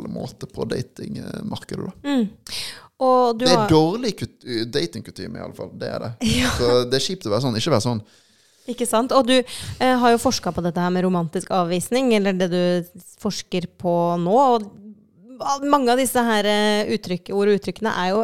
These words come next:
Speaker 2: en form for nettopp avvisning, er det
Speaker 1: Ja.
Speaker 2: ikke det?
Speaker 1: Det, det er sånn, det er i hvert fall det jeg har lært av den forskningen jeg har gjort hittil. Altså hvis du, hvis du bryter ned all avvisning til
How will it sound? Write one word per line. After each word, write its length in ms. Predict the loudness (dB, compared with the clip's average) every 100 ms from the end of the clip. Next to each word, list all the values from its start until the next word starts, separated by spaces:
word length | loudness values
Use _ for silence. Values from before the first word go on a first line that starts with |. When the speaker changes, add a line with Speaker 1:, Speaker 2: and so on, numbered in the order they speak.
| -2
Speaker 2:
en 160 | -6 -6 -6
form 380 | -2 0 0 -2
for 300 | 0 0 0 -2 -14 -8
nettopp 560 | -6 -4 -4 -6 _ -20 _ -4
avvisning, 540 | 0 0 -2 -2 -6 -6 -8
er 0 |
det 80 |
Speaker 1:
Ja. 80 | -6
Speaker 2:
ikke 140 | -4 -6
det? 80 | -8 _ _ -8 0
Speaker 1:
Det, 140 | 0 -2 -10 -14 -2
det 80 | 0
er 80 | 2
sånn, 300 | 0 -6 -8 -12 _ _ _ _
det 120 | 0
er 20 |
i 60 | 0
hvert 80 | 0
fall 100 | -2
det 80 | 0
jeg 80 |
har 80 | 0
lært 400 | 0 -4 -6 -10
av 80 | -8
den 80 | -8
forskningen 580 | -8 -6 -6 -8 -8 -8
jeg 80 |
har 140 | -6 -6
gjort 400 | -8 -14 _ -10
hittil. 340 | -8 -8 -8 -6
Altså 160 | -4
hvis 160 | -4 -6
du, 160 | -2 -4 -4 _ _ _ _ _ _ _
hvis 140 | -10
du 120 | -8 -8
bryter 760 | -10 -8 -4 -4 -4 -6 -4
ned 240 | -4 -4 -2
all 220 | 0 2
avvisning 640 | 2 2 2 -2 -4 -6
til 220 | -4 -4